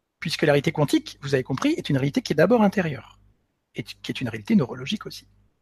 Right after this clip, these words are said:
Ça va jusqu'à présent ? Ce qui se passe, c'est que on a dans nos viscères, donc dans l'estomac, dans les poumons, euh, dans le foie aussi,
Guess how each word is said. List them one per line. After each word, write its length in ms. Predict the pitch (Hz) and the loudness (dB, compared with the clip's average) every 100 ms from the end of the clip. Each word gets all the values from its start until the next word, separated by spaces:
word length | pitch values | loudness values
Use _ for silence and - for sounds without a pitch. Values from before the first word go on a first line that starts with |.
| - | -2
Ça 80 | - | 4
va 100 | 180 | 6
jusqu'à 140 | 240 | 4
présent ? 240 | 220 202 285 _ _ _ _ _ _ _ _ _ _ _ - - _ - - - - - - _ - | 0 -2 -2 _ _ _ _ _ _ _ _ _ _ _ -20 -20 _ -18 -16 -16 -18 -20 -20 _ -14
Ce 100 | - | -4
qui 100 | 202 | -2
se 100 | - | 4
passe, 300 | 254 330 370 | 6 6 4
c'est 160 | - | 0
que 360 | 175 170 160 - - | 2 6 6 4 2
on 200 | 190 220 | 6 8
a 280 | 214 175 | 8 6
dans 220 | 135 160 208 | 2 4 4
nos 100 | 208 | 4
viscères, 440 | 202 - 185 165 | 2 4 4 6
donc 240 | 143 131 | 2 0
dans 160 | 135 240 | 4 6
l'estomac, 640 | 254 - 220 202 156 - - - | 6 2 0 2 0 -4 -12 -18
dans 280 | 123 202 262 | 0 4 6
les 140 | 254 | 4
poumons, 480 | - 226 190 143 - _ - | 0 0 0 0 -4 _ -6
euh, 1400 | 143 139 135 135 139 139 139 135 135 135 139 - - 143 | -2 0 0 -2 -2 -4 -4 -4 -4 -6 -8 -8 -12 -8
dans 140 | - 151 | 2 2
le 60 | |
foie 240 | 131 - 147 | 4 4 4
aussi, 400 | 143 - 247 | 4 2 2